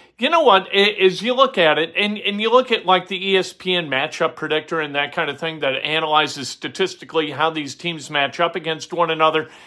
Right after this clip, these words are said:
and who should win, it's basically a coin flip. It's like fifty-one forty-nine, right like that.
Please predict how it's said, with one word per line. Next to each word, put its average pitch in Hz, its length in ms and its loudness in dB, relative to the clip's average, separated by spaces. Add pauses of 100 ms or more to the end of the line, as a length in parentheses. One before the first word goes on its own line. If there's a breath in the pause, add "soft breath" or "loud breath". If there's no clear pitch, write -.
(240 loud breath)
and 180 120 0
who 180 140 4
should 175 240 -4
win, 214 220 2
it's 175 240 -2
basically 170 560 -2
a 123 40 -4
coin 143 360 -2
flip. 123 340 -6
It's 127 160 -10
like 175 220 2
fifty-one 156 560 -2
forty-nine, 127 800 -2 (640 soft breath)
right 160 240 2
like 135 280 0
that. 135 360 0